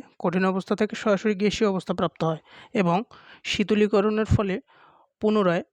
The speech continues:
গ্যাসীয় হতে কঠিন অবস্থা প্রাপ্ত হয়। তাদেরকে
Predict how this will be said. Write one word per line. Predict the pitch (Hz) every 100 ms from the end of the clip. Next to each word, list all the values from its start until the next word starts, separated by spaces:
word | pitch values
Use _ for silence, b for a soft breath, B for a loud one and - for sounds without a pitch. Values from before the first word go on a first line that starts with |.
| _ _ -
গ্যাসীয় | 170 185 180 226 214
হতে | 214 254 233
কঠিন | 214 202 190
অবস্থা | 180 180 170
প্রাপ্ত | - - 160
হয়। | 143 - _ _ B B B B -
তাদেরকে | 180 185 180 233